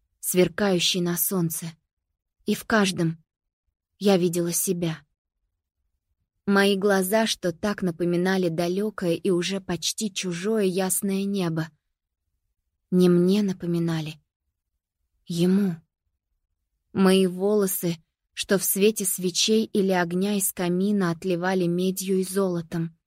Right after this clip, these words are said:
как солнце на закате — которое он не видел сотни лет. Моя улыбка,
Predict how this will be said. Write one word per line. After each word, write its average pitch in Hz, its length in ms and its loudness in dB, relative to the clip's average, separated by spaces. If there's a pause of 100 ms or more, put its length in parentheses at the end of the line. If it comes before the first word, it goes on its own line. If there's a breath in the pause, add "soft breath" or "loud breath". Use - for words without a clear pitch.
(580)
как 175 180 -4
солнце 220 480 0
на 175 140 0
закате — 185 640 -4 (520)
которое 190 560 0
он 196 240 2
не 185 140 2
видел 190 340 -2
сотни 185 460 -4
лет. 180 420 -4 (800)
Моя 196 360 6
улыбка, 208 640 -2